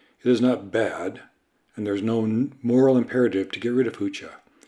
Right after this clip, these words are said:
in yourself or in others. Getting rid of hucha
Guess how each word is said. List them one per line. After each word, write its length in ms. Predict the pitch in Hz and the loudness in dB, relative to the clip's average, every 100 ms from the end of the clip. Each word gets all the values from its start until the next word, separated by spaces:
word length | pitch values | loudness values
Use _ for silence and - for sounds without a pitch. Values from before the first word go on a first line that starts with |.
| _ _ | _ _
in 100 | 101 | -8
yourself 500 | 90 - 107 107 110 | -6 -4 -4 -4 -4
or 140 | 101 | -4
in 80 | 98 | -2
others. 400 | 113 90 80 - - _ _ _ _ _ _ _ _ _ _ _ | -4 -6 -10 -16 -18 _ _ _ _ _ _ _ _ _ _ _
Getting 200 | 151 185 | 2 6
rid 160 | 175 | 6
of 80 | 151 | 6
hucha 400 | 160 156 113 110 | 4 4 4 2